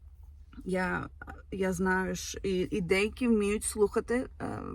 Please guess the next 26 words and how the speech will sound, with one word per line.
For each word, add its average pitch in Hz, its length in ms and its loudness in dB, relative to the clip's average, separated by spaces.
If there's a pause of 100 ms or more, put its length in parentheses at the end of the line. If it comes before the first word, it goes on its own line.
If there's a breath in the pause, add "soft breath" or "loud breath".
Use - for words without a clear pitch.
(160)
прислуховуватись 208 720 4
до 196 100 0
інших. 214 540 0 (580 loud breath)
Е, 180 240 2
одне, 202 360 2
що 226 180 0
дуже 190 240 2
важливо, 180 600 0
коли 185 200 2
лю-, 190 280 2
люди 190 300 6
це 196 180 0
роблять, 208 420 4 (240 loud breath)
не 190 160 0
кенселіть - 760 -4
їх. - 280 -8
Вон-, 180 160 -2
в-, - 280 -8 (560)
вчіться 208 800 -2
слухати, 208 760 2
слухати, - 600 -4
слухати, 208 480 -6
слухати. 185 500 -6
От 190 140 -2 (400)
як, 202 400 0 (420 loud breath)
ем, 165 480 -2